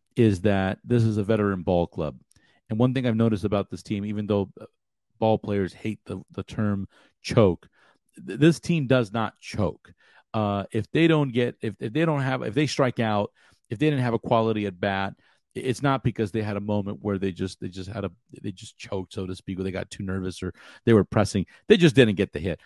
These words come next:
But this is the team that relaxes. They feel comfortable behind the plate, um, and they're gonna bring it. And, and that's what I like about that. It, it doesn't, nothing phases them. They're having fun. They're professionals about it. So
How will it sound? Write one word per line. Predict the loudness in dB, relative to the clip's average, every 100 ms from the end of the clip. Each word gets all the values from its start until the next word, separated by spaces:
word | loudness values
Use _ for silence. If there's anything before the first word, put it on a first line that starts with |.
| _ -2
But | 2
this | 2
is | 2
the | -2
team | -2 -2
that | -2
relaxes. | -2 -2 -2 -2 -4 -8 -4
They | -4
feel | 0 0
comfortable | 0 -2 0 -2
behind | -2 -2 -4 -6
the |
plate, | -4 -2 -2 -8 _ _ _ -2
um, | 0 0 -2 -6
and | -2
they're | 0
gonna | 2 0
bring | 2 2 2
it. | -8 -10
And, | -8 -4
and | -4
that's | -4
what | -2 -2
I |
like | -2 -4 -4
about | -4 -4 -8
that. | -10 -8
It, | -8 -6
it | -4
doesn't, | -2 -2 -4 -8 _ -20 _ _
nothing | -2 0 -2
phases | 0 2 2 2 -2
them. | -2 -2 -4 -8
They're | -10 -10 _ -4
having | -4 -2 -6
fun. | -2 2 2 0 -4 -12 _ _ _
They're | -4
professionals | -2 -2 0 0 -2 -6 -2
about | 0 0 0
it. | -4 _ _ _
So | -4